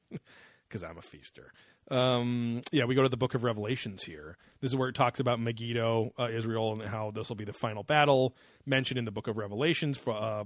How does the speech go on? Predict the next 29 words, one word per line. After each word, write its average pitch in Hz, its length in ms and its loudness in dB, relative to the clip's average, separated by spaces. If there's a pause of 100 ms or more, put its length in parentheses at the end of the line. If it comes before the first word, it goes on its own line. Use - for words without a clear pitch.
(140)
between 113 480 -6 (340)
God 135 240 10
and 127 100 4
Jesus 117 440 -2
versus 110 360 -4 (100)
Satan 107 180 -2
and 107 100 -6
the 104 100 -8
Antichrist. 123 680 2 (360)
Um, 107 640 0 (840)
uh, 123 760 2
Satan's 175 260 6
goal 143 200 10
is 127 80 4
to 139 80 0
become 120 360 0
a 110 180 -4
geopolitical 107 540 -4
force. 135 260 4
He'll 110 80 -4
become 95 240 -12
a 92 40 -16
dictator, 139 460 -2
as 113 100 -4
I 101 40 -8
said 101 160 -8
before, 165 640 4 (480)
and 131 260 4
it's 127 100 -4